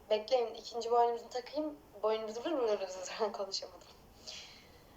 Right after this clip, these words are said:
Bu ikinci boynuzumu takayım. Sonra da değişimi bitireceğiz. Ama arkadaşlar hiç mimik yapmamam lazım. Kameraya böyle bakmam lazım. Gerçekten güzel oldu bu arada makyajım. Gerçekten yapıyoruz bu işi.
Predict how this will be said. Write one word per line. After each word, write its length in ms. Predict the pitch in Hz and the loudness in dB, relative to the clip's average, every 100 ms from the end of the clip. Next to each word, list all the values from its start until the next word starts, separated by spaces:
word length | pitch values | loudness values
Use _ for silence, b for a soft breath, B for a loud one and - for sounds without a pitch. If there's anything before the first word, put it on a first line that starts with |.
| - - | -20 -4
Bu 120 | 466 | -2
ikinci 380 | - 240 240 233 | -2 -6 -6 6
boynuzumu 480 | 262 247 240 247 262 | 6 6 0 -4 0
takayım. 460 | 254 - - 339 381 - - - - - - - | 0 -2 -4 -6 -6 -18 -20 -20 -20 -20 -18 -2
Sonra 180 | 214 | -2
da 300 | 220 226 220 | 2 0 0
değişimi 400 | 214 214 - 214 | 0 2 2 0
bitireceğiz. 400 | 208 208 196 196 - | -8 -8 -6 -6 0
Ama 180 | 233 | 6
arkadaşlar 480 | 233 226 233 - 208 - B B - | 6 6 2 4 2 -2 B B -4
hiç 260 | - - | 2 2
mimik 280 | 269 240 233 | 2 -4 6
yapmamam 460 | 240 226 208 202 202 | 6 8 6 6 6
lazım. 240 | 196 196 | 2 2
Kameraya 420 | - 208 214 214 | -2 2 6 8
böyle 180 | 214 208 | 8 8
bakmam 400 | 196 190 190 185 | 6 6 0 0
lazım. 340 | 185 180 - - - - - - - - | 0 -2 -6 -16 -20 -20 -20 -20 -20 0
Gerçekten 640 | - 226 226 220 - 202 196 | 12 12 12 4 6 6 6
güzel 200 | 190 196 | 8 10
oldu 220 | 190 - | 10 8
bu 60 | 185 | 6
arada 240 | 185 185 | 8 6
makyajım. 420 | 185 185 - - - | 4 0 0 -8 4
Gerçekten 480 | 208 214 220 - 196 | 8 8 6 2 2
yapıyoruz 400 | 185 - 196 180 175 | 2 -2 -2 -2 -6
bu 60 | |
işi. 280 | 180 - - | -4 -4 -4